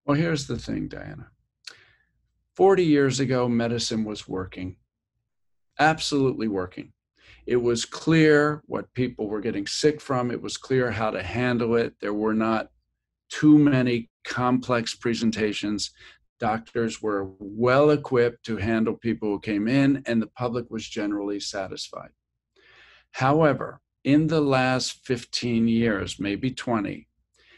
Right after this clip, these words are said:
things have become much more complex. And now the presentations to doctors doesn't fit the old models,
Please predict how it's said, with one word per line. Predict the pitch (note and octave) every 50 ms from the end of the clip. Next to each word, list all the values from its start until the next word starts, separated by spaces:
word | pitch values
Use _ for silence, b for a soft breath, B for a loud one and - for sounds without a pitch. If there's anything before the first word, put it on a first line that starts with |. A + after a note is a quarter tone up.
| b b -
things | B2 B2+ C#3 C3+ C3+
have | C3 B2+ A2+
become | C3 B2+ C3 - A#2 G#2
much | G#2 G2+ G2+ - - -
more | G2 F#2+
complex. | - - A2 G2+ G#2+ - - D#3+ D3+ C#3 C#3 - - - -
And | - A2+ G#2+
now | A2 A2+ A#2 B2 C3
the | B2+ C3 C#3
presentations | C3+ - D3 C#3+ B2 A2+ C3 A#2+ A2+ - A2 G2+ G2+ - - A#2 A2+ A2+ - -
to | - B2
doctors | A#2 A2+ G2+ G2 F#2+ G2 - - G2 G2+ G2+ - - b b b b b b b -
doesn't | - G#2+ F#2+ - - B2 A#2+
fit | A2+ - - - E3 F3+ F#3+ - -
the | - C#3 A#2+
old | G#2+ G#2 G2+ G2 F#2+
models, | G2 F#2 F2+ F2+ - G2+ G2 G#2 - - -